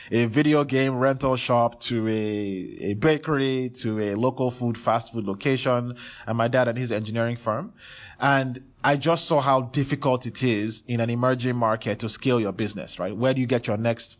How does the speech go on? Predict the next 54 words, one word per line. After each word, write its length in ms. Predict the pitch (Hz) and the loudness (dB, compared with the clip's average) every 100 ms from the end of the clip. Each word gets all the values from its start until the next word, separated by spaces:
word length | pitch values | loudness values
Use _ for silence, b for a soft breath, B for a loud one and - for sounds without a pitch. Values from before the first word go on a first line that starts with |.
| - | -4
uh, 260 | 101 104 | 0 0
form 200 | 107 117 | 0 -2
of 120 | 104 101 | -2 -2
financing? 640 | 98 139 151 131 143 131 | 0 2 2 0 -2 0
How 160 | 123 | 0
do 80 | 120 | 0
you 60 | 110 | 0
find 220 | 113 98 | -2 -4
your 80 | 87 | -2
customers? 560 | - 170 156 143 135 | 0 0 0 0 0
How 160 | 123 127 | 2 0
do 120 | 107 | 0
you 80 | 101 | -2
market? 560 | 104 147 143 147 139 - B B 110 | 2 2 4 2 0 -2 B B 0
But 120 | 135 | 2
they 140 | 165 | 2
managed 380 | 170 151 156 147 | 4 2 2 -2
to 60 | 127 | -2
figure 320 | 143 139 131 | 0 2 2
it 160 | 123 | 2
out, 440 | 135 120 101 220 - B B B | 2 2 2 -4 -8 B B B
and 120 | 120 | 0
they've 160 | 131 123 | 2 2
given 240 | 147 151 | 2 2
myself 340 | 135 123 139 127 | 2 2 2 2
and 100 | 117 | 0
my 120 | 110 | 0
siblings 540 | - 127 123 123 120 | 0 0 2 0 0
a 100 | 113 | -2
platform 480 | 107 123 120 127 107 | 2 0 0 -2 -2
through 280 | 117 127 120 | 0 2 2
great 220 | 127 120 | 0 -2
education 640 | 98 110 135 127 120 107 | -2 -2 0 2 0 -4
to 320 | 110 113 107 101 | -4 -2 -2 -2
do 280 | 98 131 | 0 0
more 240 | 123 117 107 | 2 2 2
in 80 | 104 | 2
our 140 | 101 | 2
lives, 400 | 104 76 - - | 2 0 -6 -8
right? 220 | - 98 95 B B B B | -2 -2 -4 B B B B
And 160 | - 151 | 0 0
so 80 | 165 | 0
for 160 | 156 | 0
me, 180 | 156 170 151 | 2 2 0
I'm 140 | 135 | 0
very 280 | 120 156 165 | 4 4 4
motivated 640 | 135 127 123 127 127 127 | -2 -4 0 0 0 0
by 140 | 107 113 | 0 0
helping 320 | 120 127 127 | 0 -4 -4
small 280 | - 127 120 | -4 0 0
business 320 | 110 120 117 | 0 -2 -2
entrepreneurs 800 | 120 117 - 110 120 104 110 214 - | -6 -6 -4 -2 0 0 -2 -6 -2
achieve 420 | 117 - 143 123 | -2 0 0 0
success, 640 | - 98 - - - - | 0 -2 -4 -6 -8 -12